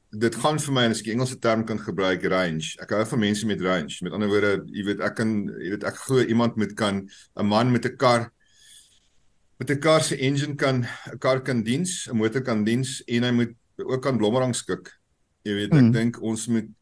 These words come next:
Speaker 1: ons as Suid-Afrikaanse mans het onsself baie ingeperk as gevolg van ons omgewings. En danksy baie interessante ouers het ek, eh, het ek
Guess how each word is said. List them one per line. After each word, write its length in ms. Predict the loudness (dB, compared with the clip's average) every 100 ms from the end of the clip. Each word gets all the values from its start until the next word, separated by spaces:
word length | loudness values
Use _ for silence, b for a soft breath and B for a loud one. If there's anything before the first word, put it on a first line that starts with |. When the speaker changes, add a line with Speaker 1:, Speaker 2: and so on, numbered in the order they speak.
| _
Speaker 1:
ons 200 | -12 -10
as 60 | -8 -6
Suid-Afrikaanse 600 | -6 -4 0 2 2 0
mans 280 | 0 0 -4
het 140 | -6
onsself 320 | -6 -2 -2 0
baie 220 | 0 0
ingeperk 500 | -2 -4 -2 -2 -2
as 100 | -10
gevolg 300 | -10 -8 -8 _ -8
van 100 | -4
ons 160 | -4 -4
omgewings. 720 | -6 2 2 2 -4 -8 -16 b b b _ _ _ _
En 380 | -4 -2 0 0
danksy 920 | 0 0 -2 0 4 6 6 4 0 -6
baie 200 | -2 -2
interessante 520 | -2 -4 -4 -4 -4
ouers 380 | -2 0 0 -2
het 180 | -8 -4
ek, 180 | -6 -6 -2
eh, 200 | 0 0 -2
het 180 | -4
ek 180 | -4 -6